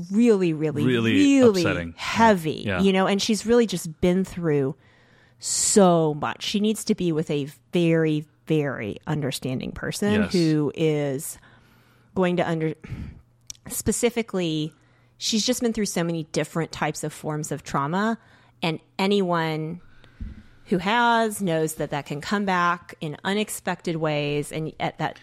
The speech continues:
Speaker 1: time, you just need a lot of grace, you
Speaker 2: Yeah.
Speaker 1: know, and gentleness. And I think Jimmy's just sort of, like, a general affable guy. He's not a bad guy. He just doesn't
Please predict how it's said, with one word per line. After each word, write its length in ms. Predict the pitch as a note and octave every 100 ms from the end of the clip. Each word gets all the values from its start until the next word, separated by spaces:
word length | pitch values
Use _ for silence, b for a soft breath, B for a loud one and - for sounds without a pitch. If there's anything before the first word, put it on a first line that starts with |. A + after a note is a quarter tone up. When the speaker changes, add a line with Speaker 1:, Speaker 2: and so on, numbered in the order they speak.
| -
Speaker 1:
time, 360 | F3+ E3 D3+
you 80 | D3+
just 140 | D#3
need 120 | D#3 D3+
a 60 |
lot 180 | C#3+ C3+
of 60 | - _ _
grace, 720 | E3 C#3+ F3+ A#3 - - -
you 100 | -
Speaker 2:
Yeah. 60 | F3+
Speaker 1:
know, 140 | E3
and 160 | D3+ D3+
gentleness. 760 | D3 D3+ G3+ G#3+ A#3 B3+ - - B B B
And 160 | A3 G#3
I 80 | A3+
think 220 | D4 D4
Jimmy's 400 | - D4 D#4+ C#4
just 200 | - A3
sort 180 | A#3 A#3
of, 100 | A3+
like, 200 | A3+ A3
a 80 | F#3
general 760 | D3+ D#3+ F#3+ G3+ G3+ G3+ G#3 G3 b b b _
affable 540 | E3+ F3+ A3 F#3 E3 D#3
guy. 420 | D3+ C#3+ D3 F3
He's 200 | F3 F#3
not 160 | F#3+ D#3
a 80 | F3+ _ -
bad 340 | D3+ B3+ D4
guy. 300 | D#3+ D3 D3
He 180 | F3 G#3+
just 240 | F#3+ -
doesn't 420 | F#3+ E3+ F3 D3+